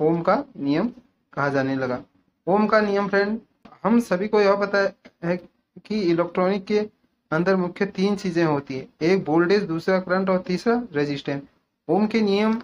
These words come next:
हमें इस, इन तीनों के बीच में क्या संबंध है यह बताता है। संबंध का मतलब जैसे कि आपको पता है कि दो plus दो चार होते हैं, इसके अलावा दो गुणा तीन छः होते हैं। इस तरह के इलेक्ट्रॉनिक में वोल्टेज, करंट और रेजिस्टेंस, इन तीनों के बीच में क्या संबंध है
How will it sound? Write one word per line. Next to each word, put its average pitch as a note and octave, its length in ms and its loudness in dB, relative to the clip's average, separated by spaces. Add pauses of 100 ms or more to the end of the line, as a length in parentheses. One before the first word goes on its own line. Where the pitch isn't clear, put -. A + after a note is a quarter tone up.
(180)
हमें F#3 300 0
इस, F#3 340 -4 (460)
इन G#3+ 160 2
तीनों F#3+ 320 2
के G3+ 160 0
बीच F3+ 280 -6
में G#3+ 120 2
क्या F#3 200 0
संबंध F3 340 -2
है F#3+ 180 2
यह F3+ 160 2
बताता C#3 380 0
है। C3+ 100 -6 (360)
संबंध A3 380 2
का A#3+ 100 2
मतलब G#3 380 0
जैसे G3 260 2
कि A3+ 100 0
आपको F3 380 0
पता G3 280 0
है G3+ 100 4
कि G#3 160 -4
दो F3 220 2
plus G3 320 -2
दो A3 220 0 (240)
चार D#3 200 4
होते D#3 280 2
हैं, D#3 180 -2 (320)
इसके E3+ 200 -2
अलावा G3 280 4
दो F3+ 180 2
गुणा F#3+ 220 2
तीन A#3 300 -2 (400)
छः F3 160 2
होते D#3 260 2
हैं। D#3+ 220 -4 (360)
इस E3+ 220 -6
तरह G3+ 220 4
के A3+ 140 -2
इलेक्ट्रॉनिक F#3+ 500 0
में G#3 180 0
वोल्टेज, E3+ 420 0
करंट F#3+ 360 2
और F3+ 260 4
रेजिस्टेंस, F3 560 0
इन A3 140 2
तीनों G#3 280 0
के G#3 140 -2
बीच F#3+ 260 -4
में G#3 100 -2
क्या F#3 160 2
संबंध E3 340 0
है E3+ 120 0